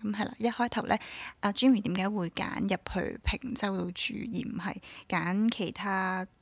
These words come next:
島咧？即係香港都好多島啦，有，誒，長洲啦、南丫島啦，都係好多人居住嘅，或者係其實都有，誒，相對上比較安靜嘅梅窩啦。噉點解芸芸咁多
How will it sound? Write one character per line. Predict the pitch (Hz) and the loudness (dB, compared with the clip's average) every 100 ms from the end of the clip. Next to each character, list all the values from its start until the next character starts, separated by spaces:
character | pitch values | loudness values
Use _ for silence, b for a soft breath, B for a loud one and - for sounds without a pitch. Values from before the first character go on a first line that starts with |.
| - | -2
島 | - - - | 0 0 2
咧？ | 185 185 | 2 2
即 | 190 | 0
係 | 190 | 2
香 | 208 | 4
港 | 185 | 4
都 | 185 | 2
好 | 202 | 0
多 | 202 - 220 | -4 -4 0
島 | |
啦， | 190 180 180 226 B B - | 2 2 0 -2 B B 2
有， | 185 165 165 170 | 4 6 4 4
誒， | 165 175 190 - B B B B | 0 0 -6 -14 B B B B
長 | - 180 | 0 4
洲 | 208 | 6
啦、 | 262 262 | 6 6
南 | 226 | 4
丫 | 175 | 2
島 | 214 196 | 2 2
啦， | 196 196 | 2 2
都 | 220 | 2
係 | 202 | 0
好 | 165 170 | -2 -6
多 | 185 | -6
人 | 185 - 175 | -6 -4 -4
居 | - - | -4 -6
住 | |
嘅， | - 208 | -4 0
或 | 175 | 2
者 | 190 | 2
係 | 214 220 | 0 -2
其 | 175 | -4
實 | 175 170 | -6 -6
都 | - 214 | -2 0
有， | 196 160 160 165 - | 2 2 2 2 0
誒， | 170 - 220 _ | 0 -2 -8 _
相 | - 226 214 | -2 2 4
對 | 202 | 2
上 | 196 175 | 0 0
比 | 175 | 0
較 | 180 170 - | 2 2 4
安 | 190 196 | 2 2
靜 | 202 165 | 0 -2
嘅 | 170 175 | 0 0
梅 | 175 - | 0 0
窩 | 190 202 | 2 2
啦。 | 202 196 190 | 2 0 0
噉 | 190 214 B B - | 0 0 B B -2
點 | 190 | 0
解 | 214 175 190 | 2 4 2
芸 | 202 | 2
芸 | 190 - 71 - - | 0 -2 -4 -4 -4
咁 | - 180 180 | 0 0 2
多 | 202 | 0